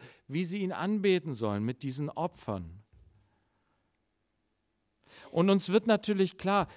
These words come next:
diese Brandopfer, das ist ein, ein Bild, ein Voraus-, eine, eine Voraussage auf Christus hin, der das wahre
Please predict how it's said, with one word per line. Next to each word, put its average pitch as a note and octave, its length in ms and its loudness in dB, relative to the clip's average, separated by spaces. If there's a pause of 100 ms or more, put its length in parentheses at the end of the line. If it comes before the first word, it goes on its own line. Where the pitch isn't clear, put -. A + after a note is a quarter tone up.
(140)
diese E3 220 2
Brandopfer, E3+ 680 4
das D3+ 180 -2
ist F#3+ 160 -6
ein, F#3 420 -2 (360)
ein E3+ 300 -6
Bild, G#3 340 2
ein D#3 240 -6
Voraus-, - 1120 -2
eine, C#3+ 360 -8
eine D3+ 340 -6
Voraussage D#3 1120 0
auf D3+ 240 -10
Christus - 540 -10
hin, A#2+ 180 -10
der A#2+ 140 -8
das C3+ 280 -8 (360)
wahre D3+ 580 -6